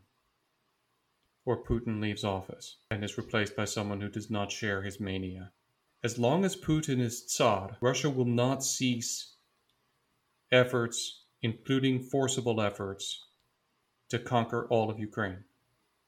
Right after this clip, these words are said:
We really have to wrap our heads around that. And I do not see Ukraine surrendering. So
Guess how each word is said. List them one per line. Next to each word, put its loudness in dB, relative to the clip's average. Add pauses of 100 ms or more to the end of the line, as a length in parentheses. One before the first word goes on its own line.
(880)
We -2
really 4
have 0
to -4
wrap 2
our 4
heads 0
around -6
that. -14 (1160)
And 6
I 10
do 0
not 4
see -2
Ukraine -2
surrendering. -4
So 4